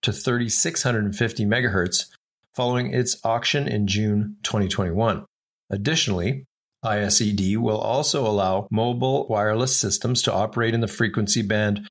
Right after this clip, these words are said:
thirty-six fifty to four thousand megahertz for twenty twenty-three. The frequency bandwidth allocated to five G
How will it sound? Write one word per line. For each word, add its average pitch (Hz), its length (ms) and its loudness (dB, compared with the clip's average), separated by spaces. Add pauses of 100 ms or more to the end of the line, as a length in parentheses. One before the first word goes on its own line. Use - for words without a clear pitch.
thirty-six 120 460 0
fifty 156 300 0
to 107 80 0
four 147 280 -2
thousand 95 400 0
megahertz 95 640 0
for 117 420 -2
twenty 120 320 -2
twenty-three. 113 720 -2 (580)
The - 60 -6
frequency 147 500 0
bandwidth 104 460 0
allocated 107 600 0
to 104 60 -2
five 98 320 0
G 117 460 0